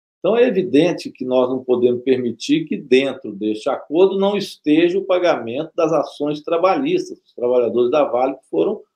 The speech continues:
por ela assassinados. Nunca é demais lembrar que o que aconteceu em Brumadinho foi um crime, não foi um acidente. Tanto a C P I de Minas, quanto a C P I que eu fui o relator,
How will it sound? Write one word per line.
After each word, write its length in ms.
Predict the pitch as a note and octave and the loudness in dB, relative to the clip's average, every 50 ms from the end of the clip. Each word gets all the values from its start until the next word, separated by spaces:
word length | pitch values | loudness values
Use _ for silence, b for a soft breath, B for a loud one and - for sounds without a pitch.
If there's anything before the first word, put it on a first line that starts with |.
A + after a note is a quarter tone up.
| _ _ _ - | _ _ _ 0
por 180 | - F#3 E3+ C#3 | 6 6 6 8
ela 260 | C#3 D#3 F#3 G3+ G#3 | 8 6 4 4 0
assassinados. 880 | G3 - - G3 G3 - - A#3 F3 C3+ C3+ C3+ C3+ B2 - - _ _ _ _ _ _ _ _ _ _ _ _ | -2 -4 -6 -8 -8 -8 -12 -10 -8 -6 -6 -6 -6 -8 -10 -16 _ _ _ _ _ _ _ _ _ _ _ _
Nunca 380 | - C3 F3+ A#3 B3+ - - A3+ | -4 0 0 0 0 2 2 2
é 40 | G3 | 2
demais 480 | C#3+ E3+ E3 C#3+ C3 C3 B2+ B2 A#2+ | 2 0 -2 -2 -2 -2 -2 -2 -4
lembrar 560 | B2 A#2 G#2+ G#2 A#2 C3+ D#3 E3 C#3+ F#2 - - _ _ _ _ _ _ _ _ _ _ | -4 -6 -6 -4 0 0 2 2 0 -2 -6 -14 _ _ _ _ _ _ _ _ _ _
que 200 | - D3+ D#3+ E3+ | -2 0 2 2
o 140 | E3+ - | 2 0
que 180 | - - - F#3 | -2 0 2 2
aconteceu 1080 | D#3+ - - F3 E3 D#3+ D#3 C3+ B2 B2 - - C#3+ D#3 E3+ D#3+ B2+ A2 - - - _ _ _ _ _ _ _ _ _ _ - | 2 2 0 -4 -4 0 2 2 2 0 -2 -2 0 2 2 2 2 2 0 -4 -10 _ _ _ _ _ _ _ _ _ _ -10
em 100 | A2+ A2+ | -8 -6
Brumadinho 560 | A2+ A#2 A2+ A2 G#2+ G2+ F2+ - B2 D3+ E3 D#3+ | -2 0 0 0 0 -2 -4 -4 -2 -2 -2 0
foi 200 | - - F3 F#3 | 2 4 4 4
um 160 | G#3 G3+ - | 4 0 -2
crime, 580 | - F3+ E3 F3+ F#3+ F#3+ F3 C#3 F#2+ - _ _ _ _ _ _ _ _ _ _ _ _ _ _ _ _ - | 0 2 2 4 4 2 2 0 -4 -6 _ _ _ _ _ _ _ _ _ _ _ _ _ _ _ _ -4
não 140 | C3 C#3 C#3+ | 0 0 0
foi 340 | D3 - - G3+ A#3 A#3 G#3+ | 0 4 6 6 6 6 4
um 100 | F3+ D#3+ | 0 -2
acidente. 800 | C3+ - - B2+ G#2 E2+ D#2+ E2 D#2+ - _ _ _ - _ _ _ _ _ _ _ _ _ _ _ _ - | -2 -4 -6 -8 -10 -8 -10 -12 -12 -14 _ _ _ -20 _ _ _ _ _ _ _ _ _ _ _ _ 0
Tanto 300 | - F3 G#3+ G#3+ G#3+ G3+ | 2 2 2 2 2 0
a 40 | F#3 | 0
C 200 | - - F#3+ E3 | 0 2 -2 -2
P 300 | - - D#3+ D3 C#3 C3+ | 0 0 0 2 2 2
I 60 | B2+ | 0
de 140 | B2+ C3 C3+ | -2 -4 -4
Minas, 460 | B2 A2 G#2 G2 G2 - _ _ - - | -4 -4 -6 -6 -8 -10 _ _ -10 -4
quanto 200 | C3 C3 C3 C3+ | -4 0 0 0
a 40 | |
C 180 | - - D3+ D3+ | -2 0 -2 -2
P 120 | D3 - C#3 | 0 2 2
I 140 | B2+ B2+ B2+ | 2 2 4
que 80 | - | 2
eu 80 | B2 - | 0 0
fui 220 | - - D3+ D#3+ | 0 0 0 2
o 60 | D#3+ | 4
relator, 680 | D3+ D3+ D3 C#3+ C#3+ B2+ - - - G#2+ F#2+ E2 C#2+ | 4 4 4 4 4 2 0 -4 -6 -4 -4 -4 -6